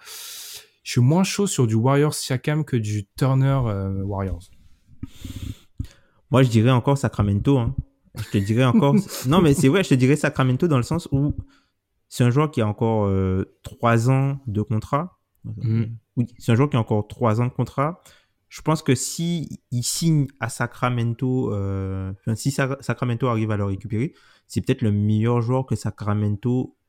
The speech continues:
Speaker 2: Quand tu prends, si par exemple tu prends l'échiquier de la ligue, la dernière fois que Sacramento a, a eu un joueur de ce style-là, c'était quand ?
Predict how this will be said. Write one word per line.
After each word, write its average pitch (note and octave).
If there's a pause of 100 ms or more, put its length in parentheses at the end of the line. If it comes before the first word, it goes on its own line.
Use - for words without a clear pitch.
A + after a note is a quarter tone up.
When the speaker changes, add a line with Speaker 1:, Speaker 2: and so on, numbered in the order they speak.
(440)
Speaker 2:
Quand C3
tu C#3
prends, C#3
si C3+
par B2+
exemple B2+
tu -
prends -
l'échiquier A2+ (280)
de G#2+
la G#2
ligue, C#3+ (480)
la G#2
dernière A#2
fois C#3
que G#2+
Sacramento A2
a, G#2
a G#2
eu A2
un G#2+
joueur A#2
de G#2+
ce G2+
style-là, A2+
c'était G#2
quand ? G2